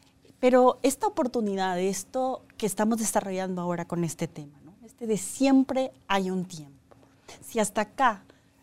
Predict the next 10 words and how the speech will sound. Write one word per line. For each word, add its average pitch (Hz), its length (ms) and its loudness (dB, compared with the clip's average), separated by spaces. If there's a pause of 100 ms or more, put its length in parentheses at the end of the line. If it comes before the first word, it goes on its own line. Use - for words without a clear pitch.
(520)
no 220 180 0
me 247 180 6
he 247 40 4
dado 269 240 6
la 247 120 4
oportunidad 190 760 -2 (720)
de 190 80 -2
retomar 185 600 0 (260)
ese 190 220 -2
aprendizaje, 180 840 -4